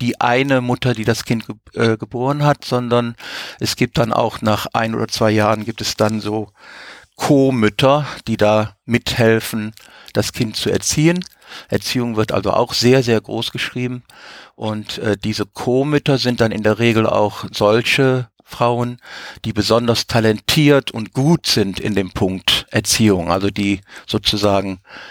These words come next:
äh, äh, in diese Richtung auch besonders hervorstechen oder schon seit Generationen herv-, hervorstechen. Ähm, ja, dann kommt es dazu, äh, es gibt dann,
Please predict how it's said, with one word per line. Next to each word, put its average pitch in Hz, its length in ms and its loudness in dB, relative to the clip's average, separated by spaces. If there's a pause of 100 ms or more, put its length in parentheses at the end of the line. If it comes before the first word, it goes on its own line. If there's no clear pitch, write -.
(240)
äh, 101 480 4
äh, 92 40 0 (320)
in 113 140 -4
diese 104 240 2
Richtung 98 420 0
auch 98 300 0 (600)
besonders 104 580 2
hervorstechen 95 920 0
oder 92 180 -2
schon 98 220 -6
seit 95 220 0
Generationen 101 880 2 (500)
herv-, 92 300 -4
hervorstechen. - 840 -2 (1400)
Ähm, 110 680 0 (1300)
ja, 107 220 2
dann 120 240 0
kommt 156 240 -2
es 147 140 0
dazu, 139 680 -2
äh, 110 160 0
es - 120 -4
gibt 151 180 -2
dann, 135 280 0